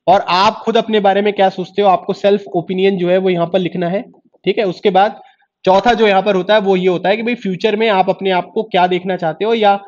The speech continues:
कौन कौन सी क्वालिटीज है जो आप अपनी इम्प्रूव करना चाहते हो, ठीक है। तो इस तरीके के पांच पैराग्राफ होते हैं जो आपको यहाँ पर लिखने होते हैं, ठीक है। तो ये पूरा का पूरा तरीका होता है। और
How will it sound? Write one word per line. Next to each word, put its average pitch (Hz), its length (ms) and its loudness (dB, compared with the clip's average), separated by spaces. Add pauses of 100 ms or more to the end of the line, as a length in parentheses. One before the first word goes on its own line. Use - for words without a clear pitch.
(300)
कौन 196 200 2
कौन 214 200 0
सी 233 120 -8
क्वालिटीज 180 500 -2
है 226 60 2
जो 196 120 0
आप 180 160 2
अपनी 202 240 -4
इम्प्रूव 170 320 -2
करना 120 280 -6
चाहते 92 280 -14
हो, 87 60 -16
ठीक 220 180 -6
है। 277 60 0
तो 240 100 -4
इस 233 220 -2
तरीके 208 320 0
के 277 120 -6 (120)
पांच 208 360 0
पैराग्राफ 190 440 2
होते 165 180 -6
हैं 254 100 -4 (400)
जो 165 120 2
आपको 196 280 2
यहाँ 175 140 0
पर 220 120 -2
लिखने 123 280 -4
होते 87 240 -12
हैं, 90 80 -18
ठीक 214 180 -4
है। 269 80 0
तो 247 100 -2
ये 208 180 2
पूरा 196 220 2
का 185 100 0
पूरा 208 260 2
तरीका 175 320 -2
होता 180 240 0
है। 233 120 -6 (360)
और 196 280 2